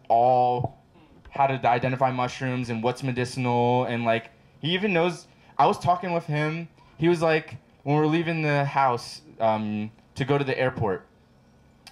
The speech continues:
our dog's name is Emmett. He's like, "Emmett's in the car with us." And I was like, "What?" And he's like, "His hair is on the chair. His D N A's in here." And I was like, "What, bro?" I was like, fist bumped him. And, and I was like,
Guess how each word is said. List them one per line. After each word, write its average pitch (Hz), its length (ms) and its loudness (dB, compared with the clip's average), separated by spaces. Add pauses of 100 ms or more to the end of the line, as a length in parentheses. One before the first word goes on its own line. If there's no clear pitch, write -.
(240)
our 123 100 2
dog's 135 280 2
name 143 120 -2
is 117 140 -6
Emmett. 131 220 -2
He's 127 140 -6
like, 123 160 -2
"Emmett's 160 280 -4
in 143 60 -2
the 120 60 -4
car 135 240 0
with 113 160 -2
us." 90 280 -10 (440)
And 110 60 -8
I 110 40 -2
was 107 80 -4
like, 92 120 -8
"What?" 127 300 -2 (200)
And 127 60 -6
he's 131 140 -2
like, 139 240 -2
"His 143 160 -4
hair 165 420 0
is 110 160 -6
on 127 160 0
the 135 60 -2
chair. 131 520 -2 (200)
His 123 180 -4
D 143 180 0
N 143 100 2
A's 156 240 0
in 107 120 -6
here." 87 300 -14 (300)
And 135 120 0
I 143 80 4
was 147 120 0
like, 135 200 0
"What, 104 500 -2
bro?" 190 420 2 (320)
I 156 140 2
was 165 100 -2
like, 165 160 0
fist 196 300 0
bumped 143 240 0
him. 110 180 -2
And, 127 220 -4
and 139 160 0
I 143 80 4
was 143 120 -2
like, 151 220 -2